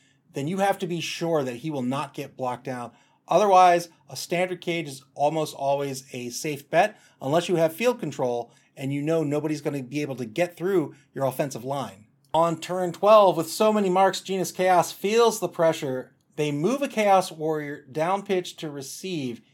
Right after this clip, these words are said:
He was going to be the receiver for a pass, but he was three spaces away before he moved. In order to make this pass,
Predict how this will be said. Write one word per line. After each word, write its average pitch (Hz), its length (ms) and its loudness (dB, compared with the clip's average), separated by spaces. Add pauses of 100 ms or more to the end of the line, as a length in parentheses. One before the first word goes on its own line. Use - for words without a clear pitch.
(140)
He 170 180 -4
was 160 160 -2
going 220 300 2
to 226 80 -4
be 196 460 -4 (360)
the 147 300 -8
receiver 202 760 -6
for 180 380 -2
a 135 120 -8
pass, 139 640 -2 (320)
but 165 100 -4
he 165 100 -2
was 139 160 -4
three 254 240 -4
spaces 220 380 -2
away 180 200 2
before 165 380 -4
he 151 260 -12
moved. 131 460 -8 (840)
In 160 100 -2
order 240 140 6
to 233 80 -2
make 226 120 0
this 214 140 -2
pass, 196 540 2